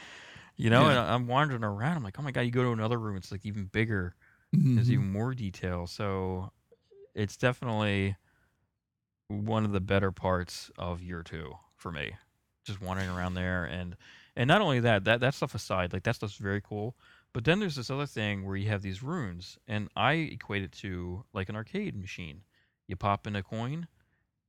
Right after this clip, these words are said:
Speaker 1: game on.
Speaker 2: Mm-hmm.
Speaker 1: And it <laughs> loads,
Speaker 2: Yeah.
Speaker 1: it loads like a mini little strike in this, this pit area.
Speaker 2: A public event. It's a, it's a self-triggered public event.
Speaker 1: Yep.
Speaker 2: So, 'cause anybody can run in with you, 'cause I did that today. I ran in, j-,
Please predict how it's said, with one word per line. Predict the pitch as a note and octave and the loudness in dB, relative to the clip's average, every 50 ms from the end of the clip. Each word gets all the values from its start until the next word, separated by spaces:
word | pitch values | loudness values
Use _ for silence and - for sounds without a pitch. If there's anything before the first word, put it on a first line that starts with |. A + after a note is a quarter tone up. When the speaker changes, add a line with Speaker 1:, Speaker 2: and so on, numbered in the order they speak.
| _ - | _ -2
Speaker 1:
game | G2+ G#2+ B2 C3+ B2+ | 2 2 2 2 2
on. | A2 F2+ E2+ E2 E2+ - - | -2 -2 -4 -8 -14 -2 4
Speaker 2:
Mm-hmm. | D3+ C#3 B2 A#2+ E3+ E3+ | 6 6 8 8 8 10
Speaker 1:
And | E3+ - - | 10 8 8
it | - | 8
<laughs> | |
loads, | - C3 C3+ C3 F#3 | 6 6 8 10 10
Speaker 2:
Yeah. | D3+ - - C#3 B2 A2+ - - - - - - - - - | 10 10 10 10 6 4 2 -2 -10 -16 -18 -16 -6 2 4
Speaker 1:
it | |
loads | D3+ D3 D#3+ F#3+ G3+ G#3+ E3+ | 8 8 10 8 8 6 2
like | D3+ C3 - | 0 0 0
a | A#2+ | 0
mini | B2 C3 C#3 C#3 C3 | 2 2 2 0 0
little | B2+ B2 A#2+ A#2 | 0 -2 -2 -2
strike | - - - - - A#2+ B2+ A#2 G2 - - - - | -6 -6 -8 -4 0 2 4 4 2 0 -6 -10 -6
in | - G2+ | -4 -4
this, | G2+ F#2+ - - - - - | -4 -4 -4 -8 -12 -8 -6
this | G2 F#2+ F#2 - _ | -6 -6 -6 -8 _
pit | - - C3+ B2+ - - | -2 0 0 0 0 -2
area. | - F#2 F2+ D#2 E2 E2+ F2+ G#2+ - _ _ _ _ _ - | -2 -2 0 0 0 -2 -2 -2 -6 _ _ _ _ _ -2
Speaker 2:
A | - D3 | 0 4
public | - F3+ E3+ E3 D#3 | 6 6 6 6 4
event. | D#3 D#3 D3 - - - - | 4 4 4 2 0 -4 -2
It's | - - A2 A#2 - | 0 0 0 2 4
a, | C#3 A#2+ | 4 4
it's | A#2 A2+ - - | 4 4 2 -2
a | B2 | -2
self-triggered | - - C3+ B2+ - - - C#3 B2+ A#2 G#2+ F#2 | 4 4 4 4 2 0 2 2 4 4 2 2
public | - - G#2 - - - | 2 0 0 0 0 0
event. | G#2+ - G2+ G2 F#2 - _ _ _ _ _ _ _ _ _ _ _ _ | 0 0 0 0 -2 -4 _ _ _ _ _ _ _ _ _ _ _ _
Speaker 1:
Yep. | - G#2 - _ _ _ _ _ _ _ _ _ _ _ _ _ _ _ _ _ _ _ _ _ | -4 -4 -4 _ _ _ _ _ _ _ _ _ _ _ _ _ _ _ _ _ _ _ _ _
Speaker 2:
So, | - - C3+ | -2 -2 2
'cause | A#2 B2+ A#2+ A#2+ | 4 6 6 6
anybody | - C#3 D3+ D3 C#3 C3+ | 6 6 6 8 6 4
can | B2+ - B2+ A#2+ B2 | 6 4 4 4 4
run | B2+ B2 B2 | 4 6 6
in | A#2+ A2 G#2+ | 4 4 4
with | G#2+ A#2 B2 A#2+ - | 2 2 2 2 2
you, | G#2+ | 0
'cause | F#2 A2 A2 | 0 2 4
I | A#2 C3 C3 | 6 6 6
did | B2+ A#2+ | 6 6
that | A2+ A2 A2 | 4 4 2
today. | - A#2+ A2+ G#2+ G2 | 2 2 2 4 4
I | G2+ A2 | 4 4
ran | A2 A2 A2 A2 A2 | 4 4 4 4 4
in, | A2 G#2 G2 G2 F#2+ | 4 2 2 0 -2
j-, | - G2 | -2 -4